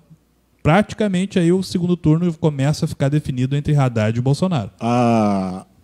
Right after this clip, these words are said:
Speaker 2: a explicação que, é, s-, normalmente a, a mídia vem, vem trabalhando em cima,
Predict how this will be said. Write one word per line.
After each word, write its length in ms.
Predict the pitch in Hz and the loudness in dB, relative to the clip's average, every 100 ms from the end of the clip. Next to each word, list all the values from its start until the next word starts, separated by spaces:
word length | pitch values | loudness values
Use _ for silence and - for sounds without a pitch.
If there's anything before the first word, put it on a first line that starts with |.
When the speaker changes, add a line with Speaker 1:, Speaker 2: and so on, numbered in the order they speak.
| - | -4
Speaker 2:
a 460 | 117 110 101 98 | 0 0 2 2
explicação 840 | 104 - 139 131 107 - 151 127 87 - | 0 4 4 4 2 4 4 4 0 -6
que, 540 | 113 101 90 80 73 - - _ - _ _ _ _ | -2 0 -2 -6 -12 -18 -20 _ -20 _ _ _ _
é, 420 | 104 95 90 85 87 | -8 -6 -6 -8 -10
s-, 220 | - - - - - | -10 -10 -10 -6 2
normalmente 500 | 120 113 123 123 110 | 4 6 6 6 4
a, 380 | 101 92 90 | 2 0 -4
a 20 | 98 | 0
mídia 400 | 120 139 98 90 | 6 6 4 2
vem, 340 | 113 107 87 | 2 2 0
vem 180 | 101 110 | 0 0
trabalhando 520 | 110 98 98 123 107 | 0 0 2 4 4
em 120 | 90 | 2
cima, 420 | - - 147 76 | 0 4 4 2